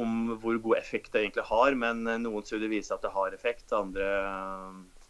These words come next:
har vist, eh, moderat eller ingen, så det, på en måte, det er ikke noe jeg på en måte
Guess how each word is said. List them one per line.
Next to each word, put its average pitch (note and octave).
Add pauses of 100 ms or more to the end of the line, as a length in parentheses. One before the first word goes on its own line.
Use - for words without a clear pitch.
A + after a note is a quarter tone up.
har -
vist, -
eh, G2
moderat G2
eller F#2+
ingen, F2+
så G2+
det, F#2+ (1300)
på A#2
en G#2+
måte, A2+
det -
er G2
ikke A2+
noe G2
jeg F#2+
på G2+
en -
måte F2+